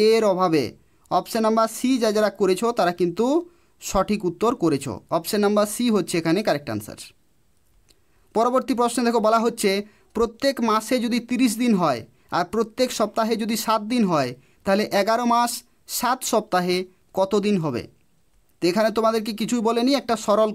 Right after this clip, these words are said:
করতে বলেছে। কি সরল? এখানে তিরিশের সাথে তোমাদেরকে এগারো গুণ করতে বলেছে, আর তার সাথে সাতের সাথে তোমাদেরকে আরও সাত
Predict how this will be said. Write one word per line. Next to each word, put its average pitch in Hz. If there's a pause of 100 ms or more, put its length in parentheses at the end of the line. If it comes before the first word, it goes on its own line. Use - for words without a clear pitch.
করতে 185
বলেছে। 135
কি 233 (100)
সরল? 240 (680)
এখানে 233 (180)
তিরিশের 254
সাথে 220 (600)
তোমাদেরকে 196 (100)
এগারো 190 (140)
গুণ 180 (100)
করতে 214
বলেছে, 233 (800)
আর 147 (140)
তার 220 (100)
সাথে 214 (540)
সাতের 220
সাথে 185 (120)
তোমাদেরকে 160 (100)
আরও 190 (140)
সাত 165